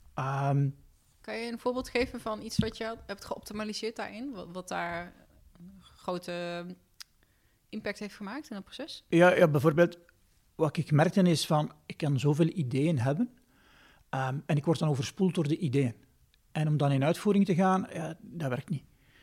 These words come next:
Speaker 1: Maar in continu verbeteren ga je zeggen van, "Wat is mijn capaciteit en wat is dan het belangrijkste om te doen?"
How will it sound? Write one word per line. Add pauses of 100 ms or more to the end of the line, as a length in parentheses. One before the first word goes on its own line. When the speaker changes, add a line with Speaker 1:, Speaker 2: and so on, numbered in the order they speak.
(140)
Speaker 1:
Maar
in
continu
verbeteren
ga
je
zeggen
van,
"Wat
is
mijn
capaciteit
en
wat
is
dan
het
belangrijkste
om
te
doen?"